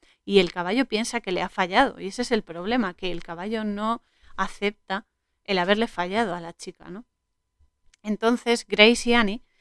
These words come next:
se instalan en una casita cercana al río, que es propiedad de, de la familia de Tom, y, eh, también está cerca de la casa de Tom, y siguen trabajando en la recuperación del caballo, y por supuesto de Grace, que es la otra mitad del proceso de sanación de ambos.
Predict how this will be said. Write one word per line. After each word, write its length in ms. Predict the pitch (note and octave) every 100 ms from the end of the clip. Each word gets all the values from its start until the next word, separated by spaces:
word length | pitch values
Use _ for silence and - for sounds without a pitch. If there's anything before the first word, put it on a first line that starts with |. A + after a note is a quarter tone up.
| _ -
se 160 | -
instalan 440 | G#3 - G#3+ A3+ G3
en 120 | F#3
una 180 | G#3 A3
casita 380 | A3+ A3+ G#3
cercana 500 | G#3+ F#3+ - F#3+ G3
al 260 | G3 G3+ G3
río, 380 | G3+ G#3+ G3 G#3
que 100 | G3
es 80 | -
propiedad 480 | G3 F3+ F3+ F3
de, 500 | F3 F#3 E3+ E3+ E3+ _ -
de 240 | F3 F3
la 120 | F3
familia 380 | - F#3 F3+ G#3+
de 120 | B3
Tom, 240 | G#3+ G3+ B3 _ _ _ _ _ -
y, 280 | A3 B3 C4 -
eh, 220 | F3+ F3
también 260 | F#3 F#3+ F3+
está 180 | -
cerca 240 | - F3+ F#3
de 80 | F3+
la 80 |
casa 220 | F3+ G3 G3+
de 100 | A#3
Tom, 240 | G3+ G#3 -
y 100 | A#3+
siguen 300 | B3 B3 B3+
trabajando 440 | A3 G3+ G#3 G#3
en 60 | G#3
la 100 | G3
recuperación 600 | F#3+ E3+ F3 E3+ F#3+ F#3
del 160 | F3+
caballo, 480 | - F#3 A#3+ D#3 - _
y 120 | A3+
por 160 | A3+ A#3+
supuesto 480 | B3 G#3 G#3 - F#3
de 100 | F3
Grace, 380 | G3+ G3+ F#3 _ _ _ _ _
que 220 | F#3 F3+
es 100 | G3
la 160 | F#3 F3
otra 220 | - F#3
mitad 260 | F#3 G3
del 140 | G3 G3+
proceso 420 | F#3 - G3 G3
de 80 | F#3+
sanación 500 | - F3 E3 F#3+ G3
de 140 | F3+
ambos. 400 | E3+ E3+ F3 _